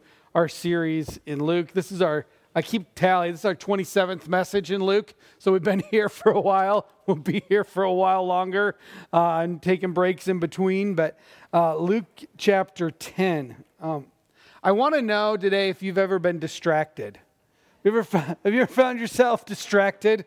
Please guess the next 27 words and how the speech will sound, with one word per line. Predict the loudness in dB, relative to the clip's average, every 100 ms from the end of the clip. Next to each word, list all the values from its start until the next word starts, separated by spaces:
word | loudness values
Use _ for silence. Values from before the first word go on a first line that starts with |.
| _ _ _ -2
I | 2
know | 4 4
I | 2 0
have. | 0 0 -2 -6 _ _ _ -20 -4 2
Uh, | 4
I | 4
remember | 2 0 0 2 0
distinctly | 0 -4 -2 -2 2 0
when, | 2 0 -2 -10 _ _ _ _ _ _ _ _ _ _ _ -8
when | 0 0
my | 0
kids | 0 -4 -2
were | 0
younger, | 0 0 0
my, | -2 -2
my | -2 0
wife | 2 0 0
and | 0
I, | 0 -2
Clarissa, | -2 -2 0 0
have, | 2 0 -2 _ -20 -8 0
uh, | 0 0
kids | 0 0 0 -4
from | -8 -4 0
the | 0
age | 0 -2
of | -8